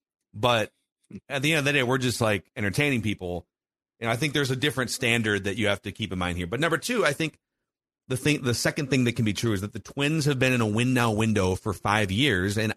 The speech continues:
I have wanted them to make trades in that window that can help them win now. So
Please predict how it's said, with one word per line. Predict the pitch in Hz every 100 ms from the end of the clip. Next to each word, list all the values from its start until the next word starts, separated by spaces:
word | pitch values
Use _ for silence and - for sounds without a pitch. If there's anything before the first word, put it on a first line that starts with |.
| 110
I | 117 135
have | 131 123 107
wanted | 107 113 113
them | 113 110
to | 110
make | 104 110
trades | - 135 123 113 98
in | 101
that | 104 101
window | 147 131
that | 107
can | 107
help | 104 104 -
them | 110 104
win | 101 107 113
now. | 170 117 85
So | - 107 101